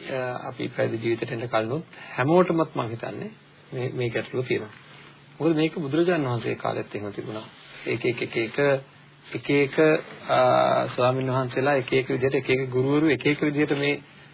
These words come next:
අ, මේ ඉදිරිපත් කිරීම සිද්ධ කරන්නේ නිවනට ළඟා වෙන්න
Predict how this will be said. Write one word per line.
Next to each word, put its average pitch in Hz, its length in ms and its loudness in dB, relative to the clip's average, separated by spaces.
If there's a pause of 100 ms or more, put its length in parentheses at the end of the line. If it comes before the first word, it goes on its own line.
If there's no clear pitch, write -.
(140)
අ, 131 140 -4 (1040)
මේ 139 380 2 (800)
ඉදිරිපත් 135 560 2
කිරීම 156 280 2
සිද්ධ 127 300 -2
කරන්නේ 151 720 0 (880)
නිවනට 156 580 0 (480)
ළඟා 135 460 4
වෙන්න 147 220 0